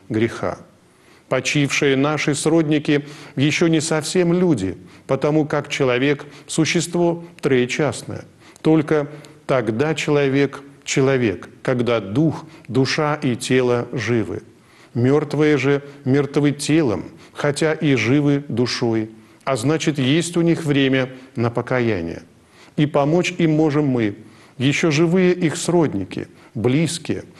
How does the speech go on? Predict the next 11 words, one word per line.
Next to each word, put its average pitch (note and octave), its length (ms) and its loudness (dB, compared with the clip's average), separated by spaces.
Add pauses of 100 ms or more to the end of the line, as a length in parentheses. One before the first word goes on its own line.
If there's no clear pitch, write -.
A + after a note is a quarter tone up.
(100)
соседи, A#2+ 800 -2 (260)
просто F3 360 0
собраться D3+ 640 -2 (200)
во A2+ 160 -2
Христе. A2+ 580 -4 (520)
Усердная A#2+ 580 0
молитва, C3 600 0 (260)
щедрая D3 600 0
милостыня D3+ 800 2 (260)
могут E3 640 2
совершить C3 720 0